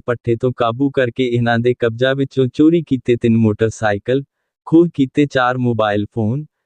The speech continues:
ਤਰਾਨਵੇਂ ਨਸ਼ੀਲੀਆਂ ਗੋਲੀਆਂ ਅਤੇ ਬਾਰਾਂ ਸੌ ਪੰਜਾਹ ਰੁਪਏ ਡਰੱਗ ਮਨੀ ਬਰਾਮਦ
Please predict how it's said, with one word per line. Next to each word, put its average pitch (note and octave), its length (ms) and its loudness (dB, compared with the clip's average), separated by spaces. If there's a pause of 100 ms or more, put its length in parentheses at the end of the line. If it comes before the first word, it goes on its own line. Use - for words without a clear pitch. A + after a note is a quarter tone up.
(180)
ਤਰਾਨਵੇਂ D3 500 0
ਨਸ਼ੀਲੀਆਂ C#3 560 0
ਗੋਲੀਆਂ A#2+ 480 2
ਅਤੇ B2+ 180 0
ਬਾਰਾਂ A#2+ 360 0
ਸੌ C#3+ 280 -2
ਪੰਜਾਹ A2+ 480 0
ਰੁਪਏ C3+ 280 2
ਡਰੱਗ A#2+ 320 0
ਮਨੀ A#2+ 320 0
ਬਰਾਮਦ A#2 460 0